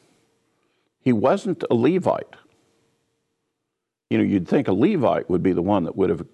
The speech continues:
crafted all the stuff in the tabernacle. No. It was some from, somebody from Judah that did it. Specifically, his grandfather was a man named Hur.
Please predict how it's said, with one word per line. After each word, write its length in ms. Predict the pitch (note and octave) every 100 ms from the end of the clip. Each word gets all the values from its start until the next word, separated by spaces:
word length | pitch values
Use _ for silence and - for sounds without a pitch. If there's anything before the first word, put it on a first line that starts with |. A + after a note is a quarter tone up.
| -
crafted 720 | - D3+ C3 B2+ - F2 F2 -
all 280 | G#2 G#2 F#2
the 100 | D#2
stuff 380 | - G2+ F#2 -
in 100 | F2
the 80 |
tabernacle. 460 | E2+ B2+ C3 - -
No. 360 | - D#3 - - _ _ _ _ _ _ -
It 60 |
was 140 | A2+ -
some 220 | D#3+ E3+
from, 340 | - C3 G#2+ -
somebody 340 | - C#3 C3+
from 300 | A#2 G2+ F2+
Judah 440 | E2 A2+ D#3+ B2+ D2+
that 200 | - F2
did 160 | A#2 E2
it. 140 | - - - -
Specifically, 960 | - D3 - F3+ F3+ B2 - G#2+ G#2 G#2 - - -
his 200 | B2 A2+
grandfather 960 | F2+ A2+ D#3 F#3+ F3 - G#2+ F2+ F#2+
was 220 | G2+ G2+ -
a 20 |
man 340 | A#2 A#2+ A2+
named 280 | G#2+ G#2 F#2+
Hur. 600 | - - C3+ E2+ - -